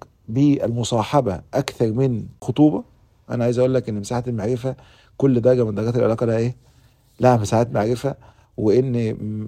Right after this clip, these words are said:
مهما أنت عرفتها فترة الخطوبة، فترة الخطوبة لها limit أو لها حدود معينة، فترة الجواز لها حدود معينة، بعد الدخلة لها حدود معينة، بعد ال-، الأطفال لها حدود معينة. في وقت الأزمات،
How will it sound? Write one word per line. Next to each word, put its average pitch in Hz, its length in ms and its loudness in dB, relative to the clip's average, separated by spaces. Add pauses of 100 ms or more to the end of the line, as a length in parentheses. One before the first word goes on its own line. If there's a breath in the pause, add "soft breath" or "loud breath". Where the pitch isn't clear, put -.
مهما 120 380 0
أنت 117 460 -2
عرفتها 107 500 0
فترة 131 280 0
الخطوبة، 131 640 0
فترة - 440 -4
الخطوبة 127 280 0
لها 123 160 0
limit 127 380 2
أو 107 140 -6
لها 117 360 -2
حدود 120 380 -4
معينة، 120 460 -2 (300 loud breath)
فترة 127 360 2
الجواز 117 400 0
لها 127 120 2
حدود 110 180 -6
معينة، 120 440 -2 (300 loud breath)
بعد 117 260 6
الدخلة 120 380 2
لها 117 120 4
حدود - 260 -6
معينة، 117 380 0 (280 loud breath)
بعد 120 260 6
ال-، 110 120 2
الأطفال 101 640 0
لها 120 80 0
حدود 117 160 -2
معينة. 117 300 0
في 120 120 -2
وقت - 160 0
الأزمات، 120 360 0